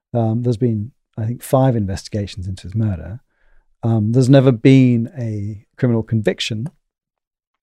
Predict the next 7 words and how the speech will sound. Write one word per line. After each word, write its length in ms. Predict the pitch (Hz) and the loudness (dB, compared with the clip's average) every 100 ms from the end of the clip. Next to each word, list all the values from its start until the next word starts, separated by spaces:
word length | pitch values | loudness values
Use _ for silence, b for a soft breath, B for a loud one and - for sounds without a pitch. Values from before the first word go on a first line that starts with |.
| - - | -16 -4
um, 360 | 139 127 123 131 - | 0 2 2 -2 -4
but 480 | 110 135 123 123 - | 4 4 4 -2 -4
it 160 | 143 117 | -2 0
has 160 | 117 - | -4 -2
been, 500 | - 139 131 123 - _ | 4 4 6 2 -2 _
um, 400 | 120 113 110 113 - - | -10 -6 -6 -8 -10 -12
a 520 | 117 113 107 107 101 | -8 -6 -6 -8 -10